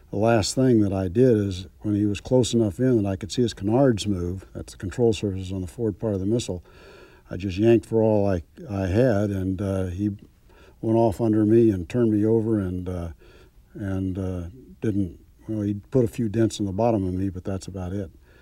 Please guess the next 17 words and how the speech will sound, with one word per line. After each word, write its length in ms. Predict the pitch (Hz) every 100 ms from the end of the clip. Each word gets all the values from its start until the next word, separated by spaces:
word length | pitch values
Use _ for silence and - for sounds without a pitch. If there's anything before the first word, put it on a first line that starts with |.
| - - - - - - -
Uh, 340 | 92 85 85 80 - - - - - - - _ - _ _ _ - -
and 120 | 98
I, 540 | 95 92 - - - 95
I, 120 | 98 - -
that, 240 | 120 -
that 120 | 135
made 220 | 123 123
me 100 | 110
kinda 240 | 98 113 101
nervous 400 | 104 117 92 85
because 300 | 95 101 92
I 80 | 92
was 160 | 92
wondering 400 | 104 117 110 104
how 180 | 95 117
come 240 | - 110
af-, 200 | 107 101